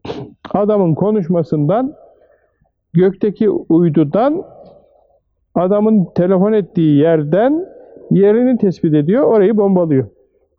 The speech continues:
Bu nedir? Fen kuvvetidir. Teknik demiyorum, dikkat ederseniz yabancı kelime kullanmama, içimden çok dikkat ediyorum. Böyle kelimeleri ayıklayıp, ayırıp böyle söylüyorum.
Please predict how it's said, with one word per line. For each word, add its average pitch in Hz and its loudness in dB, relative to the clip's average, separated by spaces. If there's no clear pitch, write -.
Bu 175 2
nedir? 208 -2
Fen 160 -2
kuvvetidir. 117 -2
Teknik 151 -2
demiyorum, 151 2
dikkat 143 -2
ederseniz 143 0
yabancı 165 0
kelime 151 0
kullanmama, 170 -2
içimden 180 0
çok 180 -4
dikkat 175 -2
ediyorum. 131 0
Böyle 143 0
kelimeleri 143 0
ayıklayıp, 147 0
ayırıp 151 0
böyle 143 2
söylüyorum. 120 -2